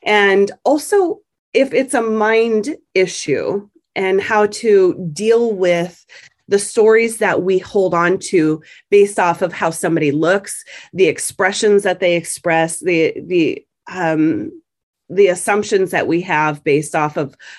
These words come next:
body language, based off of our own childhood. So, um, giving people tools to be able to, um, m-, manifest the relationships that they want and stay in our own power.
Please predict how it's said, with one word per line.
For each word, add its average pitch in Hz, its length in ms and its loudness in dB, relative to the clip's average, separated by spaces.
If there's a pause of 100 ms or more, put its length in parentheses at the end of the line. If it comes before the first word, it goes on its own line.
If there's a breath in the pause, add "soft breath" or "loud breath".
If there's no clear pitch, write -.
(100)
body 170 500 0
language, 127 640 -2 (180 soft breath)
based 196 240 2
off 190 160 0
of 165 140 -6
our 160 100 2
own 156 160 0
childhood. 110 720 -6 (380 loud breath)
So, 196 560 2
um, 165 560 0 (140)
giving 277 340 4
people 226 300 -2
tools 135 640 0 (280 loud breath)
to 220 100 0
be 202 200 2
able 202 260 0
to, 170 600 0 (140)
um, 151 480 -4 (200)
m-, 190 220 -6 (600)
manifest 220 680 0
the 175 80 -2
relationships 196 680 -2
that 277 180 -4
they 269 120 0
want 269 460 0
and 202 320 0
stay 220 440 -2
in 240 100 -2
our 208 180 -2
own 180 220 0
power. 180 580 -2